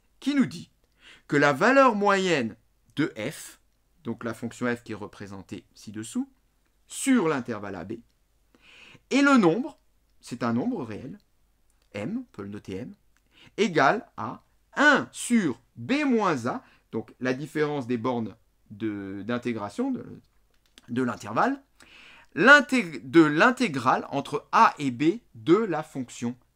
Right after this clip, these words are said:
f. En réalité, on va obtenir un nombre, m, cette valeur moyenne, que l'on peut schématiser sur le schéma ici. Eh bien, ce nombre m fait que l'aire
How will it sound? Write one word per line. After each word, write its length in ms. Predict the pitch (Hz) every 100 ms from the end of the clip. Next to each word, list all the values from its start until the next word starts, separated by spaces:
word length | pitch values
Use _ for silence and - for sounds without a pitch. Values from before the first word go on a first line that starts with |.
| _ _
f. 340 | 90 - _ _ _ _ -
En 220 | 233 294
réalité, 840 | 247 254 240 220 180 165 - 185 294 _ _ _ - - - _ _ _
on 160 | 208 240
va 140 | 262
obtenir 580 | 254 - 247 208 185 139 - -
un 140 | 120
nombre, 360 | 110 208 285 _ _ _ _ _ _ _ -
m, 320 | 104 175 285 - _ _ _ _
cette 280 | - 202
valeur 320 | 151 151 135 113
moyenne, 400 | 101 92 202 294 _ _ _
que 120 | - 285
l'on 180 | 277
peut 160 | 254 233
schématiser 800 | 185 196 170 156 151 131 123 113 _ _
sur 240 | - - 180
le 80 | 147
schéma 420 | - 127 110 -
ici. 380 | - - - 214 _ _ - -
Eh 80 | 135
bien, 200 | 147 143 - _
ce 220 | - 269
nombre 340 | 277 254 - -
m 320 | 113 147 220 - _
fait 460 | - - 226 269 _ _ _
que 260 | - 151 - _
l'aire 580 | 123 170 262 254 147 -